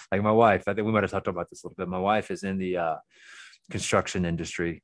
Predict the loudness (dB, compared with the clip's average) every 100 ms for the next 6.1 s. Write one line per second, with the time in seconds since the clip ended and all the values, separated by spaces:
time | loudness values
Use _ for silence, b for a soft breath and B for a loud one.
0 | _ -14 -6 2 4 4 2 2 2 2
1 | 2 2 0 -2 0 -2 -2 -4 -6 -8
2 | -12 _ b b _ -4 -4 -2 -2 0
3 | 0 -2 -2 2 2 2 0 0 2 0
4 | 0 0 0 -2 -2 -4 -2 2 4 2
5 | 0 -6 -6 -4 -4 -4 -2 0 2 2